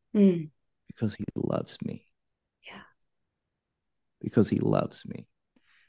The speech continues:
Speaker 2: And, um, and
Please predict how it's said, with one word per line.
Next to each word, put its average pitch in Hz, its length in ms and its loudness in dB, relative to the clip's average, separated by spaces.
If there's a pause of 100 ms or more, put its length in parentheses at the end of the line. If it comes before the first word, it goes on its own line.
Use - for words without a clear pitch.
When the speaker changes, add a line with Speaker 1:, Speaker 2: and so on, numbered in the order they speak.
(300)
Speaker 2:
And, 104 460 6
um, 98 600 2 (640)
and 104 420 6